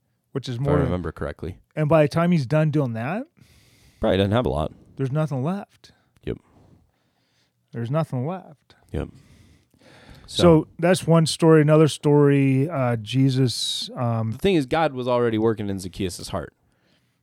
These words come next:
Speaker 1: Yeah.
Speaker 2: That's the, that's the point we, I, we wanted to make originally was, like, Zacchaeus is already, there's, God is already at work in this guy's life.
Speaker 1: Yeah, if he's
Speaker 2: And
Speaker 1: looking for Jesus.
Speaker 2: Yep.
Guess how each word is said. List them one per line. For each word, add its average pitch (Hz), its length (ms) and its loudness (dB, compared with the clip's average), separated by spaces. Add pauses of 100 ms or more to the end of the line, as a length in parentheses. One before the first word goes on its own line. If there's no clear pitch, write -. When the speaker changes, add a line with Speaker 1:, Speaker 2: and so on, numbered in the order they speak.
(120)
Speaker 1:
Yeah. 147 180 2 (280)
Speaker 2:
That's 120 220 0
the, 123 200 -2
that's 151 220 0
the 131 80 -10
point 107 240 -4
we, 98 280 -6
I, 98 120 -10 (200)
we 101 220 -8
wanted 98 280 -2
to 85 60 -12
make 87 180 -8
originally 87 420 -6
was, 85 320 -8 (840)
like, 87 180 -8
Zacchaeus 120 480 -2
is 90 100 -4
already, 92 500 2
there's, - 280 -4
God 123 340 -2
is 120 100 -2 (100)
already 107 520 2
at 92 180 -2
work 95 300 -2
in 80 100 -6
this 80 160 -8
guy's 82 260 -10
life. 80 580 -12
Speaker 1:
Yeah, 113 320 -6
if 120 140 -10
he's 147 180 -2
Speaker 2:
And 101 120 -2
Speaker 1:
looking 156 320 0
for 147 280 0
Jesus. 117 880 -6
Speaker 2:
Yep. 95 220 -4